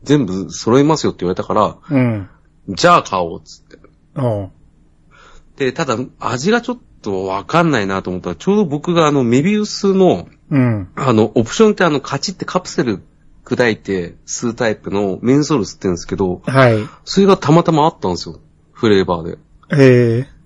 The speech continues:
Speaker 1: うん。で、あ、これでいいなと思って、ちょっと吸わせてくださいって言ったら一本くれたんですよ。
Speaker 2: うん。
Speaker 1: うん。で、吸ったら、全然、あ、全然違いますけど、味は。
Speaker 2: うん。
Speaker 1: でも、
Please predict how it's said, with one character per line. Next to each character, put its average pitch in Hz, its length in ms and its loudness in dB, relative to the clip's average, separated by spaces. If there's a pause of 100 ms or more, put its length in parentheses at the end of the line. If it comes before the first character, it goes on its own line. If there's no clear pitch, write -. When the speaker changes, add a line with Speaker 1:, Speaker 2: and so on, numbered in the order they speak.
(180)
Speaker 1:
う 135 80 0
ん。 113 480 -2
で、 170 180 2
あ、 160 220 2
こ - 180 2
れ 240 160 2
で 269 140 0
い 254 100 0
い - 20 -4
な 117 200 0
と 95 80 -10
思 98 140 -2
っ - 20 -6
て、 95 460 -2
ち - 220 0
ょ - 40 6
っ - 20 -2
と - 100 0
吸 - 160 0
わ 131 120 4
せ - 120 -4
て 127 60 -8
く 156 60 0
だ 156 80 4
さ 143 80 2
い - 20 4
っ 110 40 -2
て - 80 -12
言 85 60 -14
っ - 40 -18
た 95 100 0
ら 90 80 0
一 165 140 0
本 98 240 0
く - 100 -2
れ 101 80 4
た 110 100 -2
ん 95 40 0
で 82 60 -8
す - 100 -16
よ。 - 100 -16 (160)
Speaker 2:
う 151 100 4
ん。 113 300 2 (540)
Speaker 1:
う 117 100 -6
ん。 92 160 -6 (460)
で、 175 80 4
吸 170 220 0
っ - 40 -6
た - 240 0
ら、 127 340 2 (180)
全 247 240 2
然、 269 200 -2 (1040)
あ、 143 80 0
全 247 260 4
然 190 200 4
違 - 20 2
い - 20 0
ま 226 120 -4
す - 100 -12
け 98 80 -6
ど、 87 100 -6
味 - 160 6
は。 92 240 -2 (160)
Speaker 2:
う 147 80 4
ん。 110 240 2
Speaker 1:
で 196 80 0
も、 101 320 -2